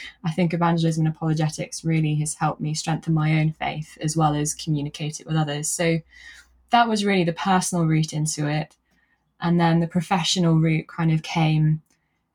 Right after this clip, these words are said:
came a little bit later. I, I was studying philosophy and theology as an undergraduate.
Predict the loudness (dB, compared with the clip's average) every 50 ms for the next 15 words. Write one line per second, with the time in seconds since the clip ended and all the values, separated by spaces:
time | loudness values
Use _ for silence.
0 | _ _ -14 -6 -2 0 2 4 4 4 4 4 2 0 -2 -4 -4 -4 -4 -2
1 | 0 0 0 -2 -2 -2 -2 0 0 0 0 -2 _ _ _ _ _ _ _ _
2 | _ _ _ _ _ -18 -18 -6 0 2 4 4 4 4 4 4 2 2 0 -4
3 | -10 _ _ 0 2 2 2 2 2 0 0 0 0 2 2 4 4 4 4 4
4 | 2 2 -2 -4 -4 -2 0 0 -2 -2 -2 0 2 2 2 2 2 2 2 2
5 | 0 0 0 0 0 2 2 2 2 2 0 0 0 0 0 0 0 0 0 2
6 | 2 0 -2 -4 -10